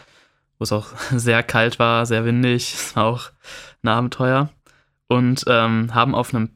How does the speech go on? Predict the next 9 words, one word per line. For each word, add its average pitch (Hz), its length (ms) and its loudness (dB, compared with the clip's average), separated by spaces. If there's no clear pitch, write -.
Platz - 480 -4
gedreht 143 720 -2
an 117 120 -4
der 113 120 -2
Spree 156 520 -2
und, 127 440 2
ähm, 120 400 2
kamen 123 300 2
so, 117 400 2